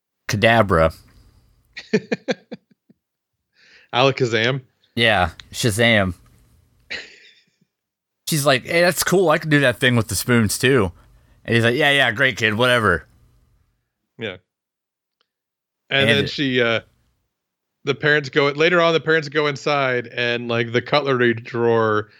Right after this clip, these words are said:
Speaker 2: is open, and, like, all the sil-, almost all the silverware is spread across the floor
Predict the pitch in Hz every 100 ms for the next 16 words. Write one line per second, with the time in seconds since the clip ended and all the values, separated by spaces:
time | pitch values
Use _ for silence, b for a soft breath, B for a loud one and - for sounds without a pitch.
0 | b b _ _ - 123 117 110 107 98
1 | - 135 139 139 127 120 120 117 - 123
2 | 127 135 127 147 139 - - 226 233 165
3 | 160 139 - 143 135 131 123 - 135 131
4 | - 127 127 - 120 - 131 127 107 110